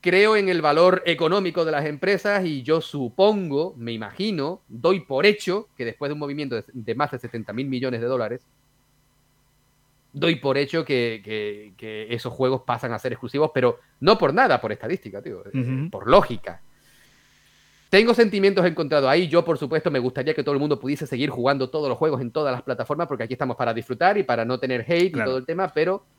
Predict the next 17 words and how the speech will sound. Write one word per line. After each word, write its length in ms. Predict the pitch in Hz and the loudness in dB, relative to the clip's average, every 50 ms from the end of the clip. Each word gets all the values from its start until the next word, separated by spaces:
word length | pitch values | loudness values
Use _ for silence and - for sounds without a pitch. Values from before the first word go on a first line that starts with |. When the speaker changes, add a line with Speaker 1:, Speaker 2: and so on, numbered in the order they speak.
| _ _ _ _ _ | _ _ _ _ _
Speaker 1:
si 140 | _ - 139 | _ -2 0
nos 120 | 139 131 | 0 0
ponemos, 520 | 135 - 127 139 151 160 160 160 156 - _ _ _ _ | -2 -6 -8 -8 -8 -8 -10 -10 -12 -16 _ _ _ _
si 140 | _ - 147 | _ -2 0
nos 100 | 131 117 | 0 0
ponemos 300 | - 127 120 135 143 131 | 0 -2 -2 -2 -2 -2
a 80 | 143 123 | -2 -2
pensar 260 | 135 127 - 151 139 | -4 -2 -2 -2 -2
desde 160 | 123 113 - 123 | -2 -4 -6 -8
un 80 | 117 | -6
punto 200 | 117 127 120 117 123 | -6 -6 -4 -4 -2
de 60 | 117 | -2
vista 220 | 120 120 - 117 | -2 -4 -4 -4
lógico, 460 | 117 120 127 123 - 135 131 131 - _ _ _ _ _ - | -4 -4 -4 -4 -2 -2 -2 -2 -4 _ _ _ _ _ -10
yo 240 | 123 117 175 - | 2 6 6 8
vería 420 | 156 156 147 143 185 196 175 127 110 | 10 8 8 8 8 8 8 6 8
lógico 480 | 113 123 120 - - 107 - - - | 6 4 2 0 -4 -12 -14 -16 -20